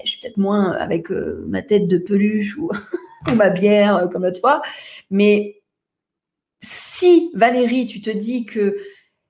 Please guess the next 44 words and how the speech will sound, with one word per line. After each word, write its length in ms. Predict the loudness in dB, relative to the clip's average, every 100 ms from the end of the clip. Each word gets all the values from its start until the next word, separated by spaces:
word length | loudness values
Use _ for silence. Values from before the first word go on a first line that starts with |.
| _ _
les 280 | 4 6 6
vidéos 400 | 6 4 6 6
où 40 |
tu 160 | 4 -2
fais 140 | -2
un 120 | -2 0
peu 120 | 2
la 140 | 2
con, 220 | 0 -2
ça 180 | -2 -4
te 140 | -6 -6
détend, 640 | -2 -2 -2 -2 -2 -4 -8 _ _ _ _ _ _ _ _ -6
tu 180 | -2 2
peux 160 | 2
parler 480 | 2 2 2 2 0
de, 160 | 0 -2
euh, 560 | 0 2 4 4 2
aide 300 | 2 0 2
administrative 720 | 0 0 -2 -4 -2 -2 -4
aux 100 | -4
entreprises 520 | -4 -4 -8 -6 -6 -4
en 100 | -4
faisant 160 | -4
un 80 | -6
peu 140 | -6 -4
la 120 | -4
con, 140 | -4 -6
parce 140 | -4 -6
que 100 | -4
peut-être 220 | 0 0
qu'ils 140 | -2
seraient 160 | -6 -6
contents 240 | -6 -6 -4
d'avoir 200 | -2 -2
une 80 | -2
secrétaire 540 | -6 -8 -4 -2 -4 -6
qui 220 | -4 0
est, 180 | 2 4
euh, 80 |
un 100 | 4
peu 140 | 2 0
joyeuse 500 | 2 4 4 4 4
et 100 | 2
positive. 580 | 0 -2 -2 -2 -2